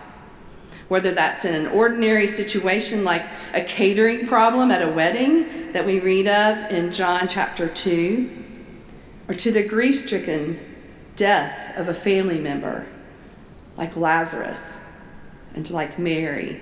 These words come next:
and Martha who grieve their brother, and to Jesus who grieves his friend. Jesus the Christ beams transforming power wherever he is.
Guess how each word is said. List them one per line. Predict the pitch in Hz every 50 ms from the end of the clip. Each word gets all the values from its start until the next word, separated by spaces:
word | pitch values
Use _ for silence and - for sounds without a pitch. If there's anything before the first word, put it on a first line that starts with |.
| - -
and | - 156 151 -
Martha | 165 160 151 151 156 151 - 151 143
who | 151 160
grieve | 160 - 190 202 220 214 180 165 -
their | - 160 147
brother, | 151 165 160 156 165 - - - - - - - - - - - - - - - - - - - - - - -
and | - 170 165
to | - 196 202
Jesus | 190 - 208 220 226 226 - 180 143 - - - - - - - - - - - - - - - - - - - -
who | 170
grieves | 165 170 175 175 180 175 160 151 -
his | - 139 139 -
friend. | - - 180 170 160 147 135 127 - - - - - - - - - - - - - - - - - - - - - - - -
Jesus | - - 220 240 240 240 214 190 175 180 -
the | - 180
Christ | 175 - - 226 220 208 185 175 180 - - - 165
beams | 196 220 262 262 233 202 170 151 147 156 156 156 - - - - - -
transforming | - - 220 226 233 233 233 233 - 233 233 254 262 254 220 208 190
power | - - 214 214 233 240 233 220 190 170 165 160
wherever | 165 180 190 202 190 - 208 226 262 254 208 202 180 165 160 151 147 151 - - - - - - -
he | 196 170 156 - 185 196
is. | 202 190 165 147 131 127 127 - - - -